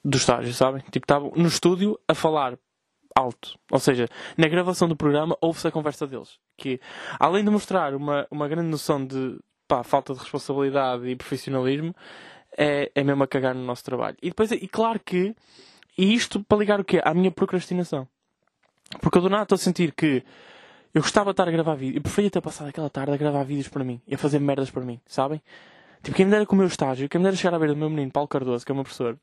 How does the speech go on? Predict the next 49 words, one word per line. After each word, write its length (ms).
orientador 360
dos 80
estágios, 260
dizer: 160
olha, 180
o 60
meu 140
estágio, 500
neste 280
momento, 380
a 80
partir 240
de 80
agora, 380
vai 200
ser 260
a 40
minha 220
conta 220
de 40
Instagram. 400
Eu 120
vou 80
fazer 220
o 40
que 80
me 40
apetecer, 500
ok? 380
A-, 100
aponta 320
aí, 180
São 160
Paulo, 220
aponta 260
aí. 160
Isso. 280
Fazer 280
o 40
que 60
me 40
apetecer, 520
exato. 560
Quando 200
eu 80
quero, 420
boa, 400
exa-, 220
a-, 160